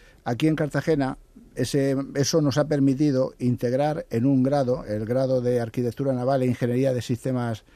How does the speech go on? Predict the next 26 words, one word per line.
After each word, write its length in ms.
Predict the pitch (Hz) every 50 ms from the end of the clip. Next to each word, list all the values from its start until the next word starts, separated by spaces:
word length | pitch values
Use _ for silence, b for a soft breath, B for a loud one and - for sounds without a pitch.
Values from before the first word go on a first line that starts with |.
| b b b b b b b b _
Marinos, 640 | - 117 120 127 127 139 156 147 131 127 135 135 127 b b b b b b b b _ -
las 260 | 135 135 131 127 127
dos 320 | 147 165 165 160 160 170 - _ _ -
especialidades, 960 | - 127 131 123 - - 131 - 147 135 127 131 131 147 151 147 139 147 147
las 160 | 131 123 120
dos 160 | 135 143 -
tecnologías 500 | - 151 143 139 135 123 - 151 139 -
específicas 640 | 147 131 - 135 117 - 127 120 127 117 - 135 135
de 80 | 131 123
la 140 | 120 113
tecnología 480 | 107 117 110 113 107 107 101 - 123 113
naval, 320 | 104 92 90 87 101 113 - _ b b b b b b b b b b b b b -
la 500 | - 120 120 120 120 117 117 113 110 -
parte 440 | _ 147 143 143 139 - - 147 143
de 260 | 135 139 139 135 - -
estructuras 640 | - 131 - - 131 127 117 - - 156 151 147 139
marinas 520 | 139 139 139 147 156 139 139 139 143 143
y 20 |
la 140 | 131 120 117
parte 260 | 127 131 123 - 147
de 100 | 135 131
propulsión 540 | 113 123 120 104 113 113 107 - 143 131 127
y 60 | 127
servicios 500 | 113 - 117 110 117 120 - 120 110 98
del 120 | 98 101 90
buque. 260 | - 90 - - -